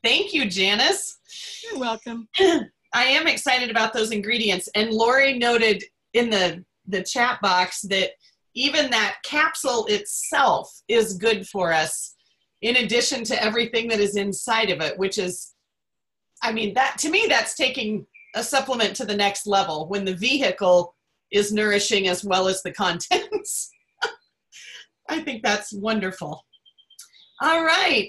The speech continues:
Speaker 1: how about if we jump over to Heather and Ben?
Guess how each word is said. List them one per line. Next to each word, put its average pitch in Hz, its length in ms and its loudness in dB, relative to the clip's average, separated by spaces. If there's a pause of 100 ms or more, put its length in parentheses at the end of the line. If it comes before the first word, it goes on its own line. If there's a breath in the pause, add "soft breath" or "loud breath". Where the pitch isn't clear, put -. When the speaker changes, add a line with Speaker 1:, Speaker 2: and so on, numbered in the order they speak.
Speaker 1:
how 349 440 4 (180)
about 269 380 4 (320)
if 269 180 0
we 254 160 -2
jump 262 300 -2
over 285 240 2
to - 140 -6
Heather 269 500 2
and 240 320 0
Ben? 196 640 2